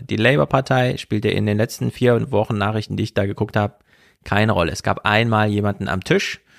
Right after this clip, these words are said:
im Gespräch, davon habe ich auch einen Clip nachher. Das war's, ja. Also es gibt hier kein politisches Gegenangebot oder so, gerade das irgendwie auf offener Bühne,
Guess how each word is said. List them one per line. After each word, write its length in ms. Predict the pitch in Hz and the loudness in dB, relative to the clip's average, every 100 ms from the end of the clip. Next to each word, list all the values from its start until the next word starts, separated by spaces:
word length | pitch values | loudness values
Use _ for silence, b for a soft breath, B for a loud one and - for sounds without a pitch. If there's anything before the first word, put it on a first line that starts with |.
| b b b | b b b
im 140 | - 107 | -8 -6
Gespräch, 520 | 110 - 123 180 - | -2 2 4 2 -2
davon 200 | - 104 | -4 -2
habe 100 | 98 | -4
ich 100 | 98 | -4
auch 140 | - | -8
einen 180 | - 90 | -6 -6
Clip 160 | 90 127 | -4 -2
nachher. 380 | 139 135 135 135 _ - | 2 2 0 -2 _ -6
Das 180 | 107 | -2
war's, 180 | - 76 | 0 0
ja. 140 | 107 113 B B | -2 -6 B B
Also 120 | - 104 | -2 0
es 80 | |
gibt 160 | - - | 0 0
hier 100 | 139 | -2
kein 400 | - 127 127 131 | 0 2 2 0
politisches 460 | - 127 131 113 - | -2 -2 -2 -2 0
Gegenangebot 600 | 131 131 78 82 87 85 | 0 0 -2 -2 -2 0
oder 160 | 82 82 | -2 0
so, 200 | 87 95 | 0 0
gerade 300 | - 87 95 | 0 2 2
das 160 | 90 | 0
irgendwie 320 | - 98 98 | 0 0 2
auf 100 | 92 | 0
offener 260 | 92 107 101 | 0 0 -2
Bühne, 340 | 101 101 95 | -2 0 0